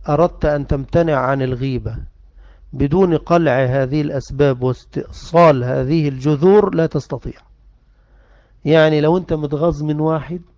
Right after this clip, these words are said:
لازم هتغتاب، يبقى الصح أن أنت تعمل إيه؟ تعفو عنه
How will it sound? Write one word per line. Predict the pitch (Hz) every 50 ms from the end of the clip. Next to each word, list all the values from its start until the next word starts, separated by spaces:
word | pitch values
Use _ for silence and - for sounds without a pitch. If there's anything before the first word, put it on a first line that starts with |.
| _ _ -
لازم | 165 165 147 143 131
هتغتاب، | 120 - 131 117 113 - - 123 120 - - - _ - _ _ _ _ _ _ _ _ _ _ _ _ _ _ _ - _ _ _ _ -
يبقى | 147 147 151 147 156 160 147 143 139 147 151 160
الصح | 139 - - - 185 139 - 151
أن | 151 151
أنت | 156 143 156
تعمل | 143 - 160 151 151 151 151
إيه؟ | 151 156 151
تعفو | - 180 147 131 - - 123
عنه | 117 117 110 113